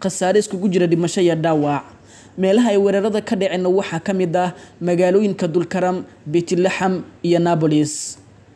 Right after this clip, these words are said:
Ciidamada Yuhuuddu waxay weerar xoog ku gal ah ku qaadeen deegaan dhaca bariga magaalada Nablus ee daanta galbeed, waxayna halkaasi ku dhibaateeyeen dad badan oo rayid ah, halka sidoo kale ay xidheen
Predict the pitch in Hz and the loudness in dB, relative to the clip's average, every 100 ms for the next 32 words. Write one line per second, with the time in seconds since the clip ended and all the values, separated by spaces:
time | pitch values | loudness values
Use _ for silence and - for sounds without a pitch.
0 | - 196 208 240 220 214 214 214 214 214 | -2 0 2 2 2 2 0 0 0 2
1 | 190 185 202 190 - 170 170 160 190 180 | 2 2 2 0 -2 -6 -4 -2 0 0
2 | 165 196 190 175 160 175 180 - - - | -2 -6 -4 -2 0 0 -2 -8 -18 -6
3 | 165 190 226 208 180 165 165 196 175 175 | -2 0 2 2 0 -2 0 0 2 2
4 | 175 170 175 175 170 180 170 175 165 - | 2 2 2 2 0 0 0 0 0 -2
5 | 165 180 175 170 156 160 165 175 147 - | -2 -2 -4 -2 -2 0 2 0 -2 -10
6 | - 202 240 196 190 190 208 196 185 202 | -8 -2 0 2 0 0 0 -2 -2 -2
7 | 220 180 165 170 170 170 170 190 165 160 | 0 0 2 0 0 0 0 -2 -2 0
8 | 165 170 170 170 175 156 175 170 - - | 0 2 2 2 0 0 -2 -2 -10 -20
9 | - 196 185 190 - 208 196 190 180 180 | -6 -4 -2 -4 0 0 0 0 0 0
10 | - 170 180 185 | 0 0 0 -2